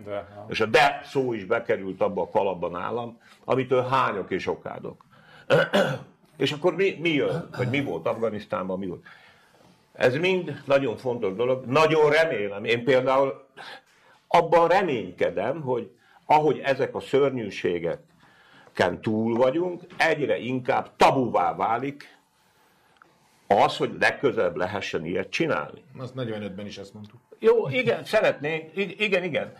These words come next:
Speaker 2: De most, amikor konkrétan van egy ilyen helyzet, nem vagyok hajlandó azzal foglalkozni.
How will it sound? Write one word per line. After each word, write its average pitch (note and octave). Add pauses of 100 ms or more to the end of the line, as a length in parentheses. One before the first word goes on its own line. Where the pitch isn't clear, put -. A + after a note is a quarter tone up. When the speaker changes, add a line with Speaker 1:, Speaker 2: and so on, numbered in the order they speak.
Speaker 2:
De C#3+
most, B3+
amikor E3+
konkrétan F3
van F#3
egy E3
ilyen D3
helyzet, C#3
nem C#4
vagyok E3+
hajlandó A2
azzal G2+
foglalkozni. F2+